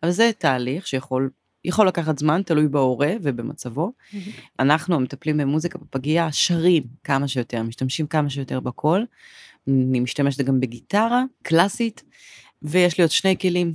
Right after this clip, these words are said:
Speaker 1: מאוד מאוד ספציפיים, יש את התוף אוקיינוס, שמדמה את הסביבה התוך רחמית, את המים, את הווש שהתינוקות שהו בו, אה, בתוך הבטן, אה, ותיבת הקשה היא נקראת,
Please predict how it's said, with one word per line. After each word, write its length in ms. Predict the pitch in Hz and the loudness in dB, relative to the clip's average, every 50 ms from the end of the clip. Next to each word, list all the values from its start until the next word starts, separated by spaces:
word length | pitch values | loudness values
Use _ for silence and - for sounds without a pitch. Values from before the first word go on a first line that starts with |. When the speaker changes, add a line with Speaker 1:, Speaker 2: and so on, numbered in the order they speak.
| 165 _ - | -6 _ -2
Speaker 1:
מאוד 280 | 147 147 143 147 147 151 | 0 2 2 2 2 2
מאוד 180 | 151 143 139 | 0 0 -2
ספציפיים, 580 | - - - - - 226 226 - - 226 214 180 | -4 -12 -12 -2 0 0 0 2 0 0 2 2
יש 120 | 165 147 | 0 0
את 100 | 156 - | -2 -6
התוף 260 | 143 - 151 139 - | -4 -2 -2 -4 -4
אוקיינוס, 560 | 139 131 - - 190 202 202 202 208 202 190 - | -6 -8 -2 0 0 2 2 0 0 -2 -4 -4
שמדמה 460 | - 147 139 135 127 131 131 139 143 | -4 -4 -2 -2 -2 -2 0 -2 -2
את 100 | 139 143 | -2 -4
הסביבה 320 | 131 - 131 120 127 139 | -8 -6 -6 -4 -2 -2
התוך 300 | 135 - - - - - | -2 -2 -4 -6 -4 -4
רחמית, 440 | 127 - - - 208 233 240 _ - _ _ _ _ _ _ _ - - - _ _ _ _ - | -6 -6 -2 -2 -2 -2 -2 _ -10 _ _ _ _ _ _ _ -20 -20 -20 _ _ _ _ -10
את 80 | - | -4
המים, 380 | 139 139 147 160 180 185 175 156 | -2 0 2 2 4 4 2 2
את 140 | 139 - - | 0 0 -2
הווש 760 | 120 123 139 170 180 165 - - - - - - - - _ _ _ | -4 -4 -2 -2 -4 -4 -6 -10 -10 -8 -8 -10 -12 -12 _ _ _
שהתינוקות 640 | - - 147 139 - - 135 135 135 - 147 143 | -10 -8 -8 -8 -4 -2 -4 -2 -2 -2 -4 -4
שהו 380 | - - 143 127 131 170 185 180 | -2 -2 -4 -2 2 4 2 4
בו, 300 | 165 185 175 175 175 170 175 - _ - | 4 4 2 2 2 0 -6 -12 _ -8
אה, 220 | - 139 131 135 131 | -4 -4 -2 -2 -2
בתוך 300 | 131 131 - 139 131 - | -4 -2 -4 -4 -4 -4
הבטן, 440 | 135 127 143 160 165 - 233 247 254 240 _ - - - - - - - - _ - | -4 -2 0 -2 0 -2 -4 -6 -6 -8 _ -20 -20 -20 -20 -20 -20 -20 -20 _ -2
אה, 180 | - 147 151 151 | 0 2 2 2
ותיבת 380 | 139 156 - 160 147 170 170 - | 0 0 -4 0 0 0 0 -2
הקשה 340 | 175 - 170 151 - 214 220 | -2 -4 -2 -2 0 0 0
היא 100 | 208 190 | 2 0
נקראת, 380 | 170 - - 156 156 156 - | 0 -2 -2 -4 -4 -4 -4